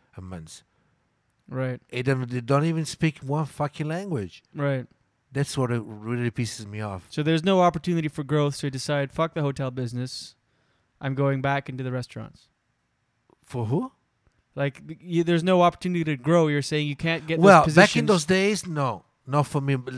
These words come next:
Speaker 1: uh, well, wait, wait, don't, don't misunderstand me. It's not every hotel. That was my experience.
Speaker 2: Right,
Speaker 1: That's
Speaker 2: right, right.
Speaker 1: personal.
Speaker 2: Right.
Speaker 1: Okay,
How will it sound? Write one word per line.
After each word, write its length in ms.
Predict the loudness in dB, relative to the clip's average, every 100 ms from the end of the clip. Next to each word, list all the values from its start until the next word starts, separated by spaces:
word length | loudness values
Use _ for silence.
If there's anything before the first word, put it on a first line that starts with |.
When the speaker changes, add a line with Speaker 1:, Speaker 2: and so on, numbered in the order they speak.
| -6
Speaker 1:
uh, 180 | -4 -4 0
well, 300 | 2 2 -2
wait, 180 | -4
wait, 160 | -4 -2
don't, 240 | -2 -2
don't 180 | 0 0
misunderstand 600 | -2 -4 -6 -4 -4 -4
me. 160 | -6 -14 _ _ _
It's 180 | -12 -4
not 240 | -2 -2
every 220 | -2 -4 -4
hotel. 460 | -4 -4 -6 -6 -6
That 140 | -4
was 200 | -2 -4
my 180 | -4 -4
experience. 640 | -4 -8 -8 -6 -4 2
Speaker 2:
Right, 280 | 4 4 2
Speaker 1:
That's 160 | 0 -2
Speaker 2:
right, 120 | -4
right. 140 | -2 -2
Speaker 1:
personal. 400 | -2 -8 -12 -14 -12
Speaker 2:
Right. 240 | -10 -10 -12
Speaker 1:
Okay, 300 | -14 -12